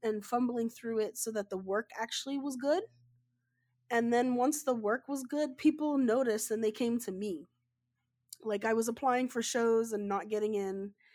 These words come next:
And then I realized it's because I just got out of grad school and my work is schoolwork and I have to, like, discover my work now. And then once I started doing that,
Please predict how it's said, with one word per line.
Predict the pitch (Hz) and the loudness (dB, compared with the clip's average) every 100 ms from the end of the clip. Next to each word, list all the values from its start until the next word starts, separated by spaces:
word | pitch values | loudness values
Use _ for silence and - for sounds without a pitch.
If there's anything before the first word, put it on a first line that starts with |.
| - - - - - | -20 -20 -20 -14 -2
And | 220 | 2
then | 220 | 4
I | 226 | 4
realized | 220 233 269 240 220 214 | 4 4 6 6 4 0
it's | 214 - | -6 -8
because | 233 269 254 | -2 -2 0
I | 226 | 0
just | 233 254 - | 0 -2 2
got | 247 | 4
out | 247 247 | 4 4
of | |
grad | 233 285 403 | 0 0 -2
school | - 294 202 180 202 - | -4 -2 0 -2 -6 -6
and | 226 240 | -4 0
my | 233 | 0
work | 233 240 | 0 -2
is | 262 - | -4 -6
schoolwork | - 277 320 339 220 190 226 | -2 2 2 4 2 0 -4
and | 233 | -2
I | |
have | 226 254 - | -2 -4 -4
to, | |
like, | 262 240 | -4 -4
discover | 233 226 247 240 233 | -4 -6 -4 -2 -2
my | 208 208 247 | -2 -2 -2
work | 220 196 - | -2 -4 -6
now. | 202 190 175 165 202 _ _ - - - _ _ - | -6 -6 -6 -10 -14 _ _ -20 -20 -20 _ _ -8
And | 208 220 | -4 0
then | 226 240 | 2 2
once | 254 269 | 0 0
I | |
started | 254 269 254 233 | -2 0 -2 0
doing | 220 214 208 | 2 2 2
that, | 202 247 202 | 0 0 0